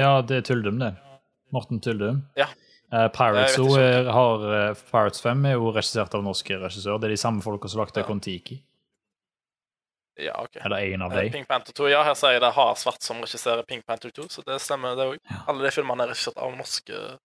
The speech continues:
Speaker 1: Stemmer det.
Speaker 2: norske mennesker.
Speaker 1: Nordmenn, eh, de sniker seg inn i Hollywood, ser du.
Speaker 2: Ja.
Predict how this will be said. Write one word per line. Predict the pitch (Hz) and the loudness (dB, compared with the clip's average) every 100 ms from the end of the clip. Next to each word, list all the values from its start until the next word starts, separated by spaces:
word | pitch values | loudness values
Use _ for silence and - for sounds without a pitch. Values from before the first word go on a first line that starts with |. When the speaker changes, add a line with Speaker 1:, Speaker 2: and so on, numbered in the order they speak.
| _ - | _ -14
Speaker 1:
Stemmer | - 101 104 | -10 -6 0
det. | 117 120 | 2 2
Speaker 2:
norske | 123 127 | 0 -6
mennesker. | 139 127 - 131 - | -10 -8 -10 -10 -2
Speaker 1:
Nordmenn, | 135 113 107 120 127 131 | 2 2 2 2 4 4
eh, | 131 135 | 4 4
de | 131 131 | 4 2
sniker | 123 143 110 - 107 | 2 0 -2 -4 -4
seg | 143 | 0
inn | 135 117 | 0 0
i | 113 | 2
Hollywood, | 110 98 139 139 | 2 2 0 0
ser | 110 | 0
du. | 95 95 - _ _ _ _ _ _ _ _ _ _ | 0 -4 -10 _ _ _ _ _ _ _ _ _ _
Speaker 2:
Ja. | 185 | -6